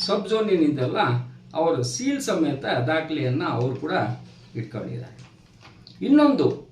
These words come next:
ಕೋಟೂರು ಬೇಲೂರು ಹೇಳ್ತಾರಲ್ಲ, ಬೇಲೂರ್ದು ಸರ್ವೆ ನಂಬರ್ ಆರ್ನೂರ ಇಪ್ಪತ್ತೊಂದು, ಆರ್ನೂರ ಇಪ್ಪತ್ತೆರಡು, ನಾಲ್ಕುನೂರ ಐವತ್ತು ಮಾವಿನ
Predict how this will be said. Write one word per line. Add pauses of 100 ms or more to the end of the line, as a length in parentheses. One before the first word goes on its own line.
ಕೋಟೂರು
ಬೇಲೂರು
ಹೇಳ್ತಾರಲ್ಲ,
ಬೇಲೂರ್ದು
ಸರ್ವೆ
ನಂಬರ್ (140)
ಆರ್ನೂರ (100)
ಇಪ್ಪತ್ತೊಂದು,
ಆರ್ನೂರ
ಇಪ್ಪತ್ತೆರಡು, (360)
ನಾಲ್ಕುನೂರ (100)
ಐವತ್ತು
ಮಾವಿನ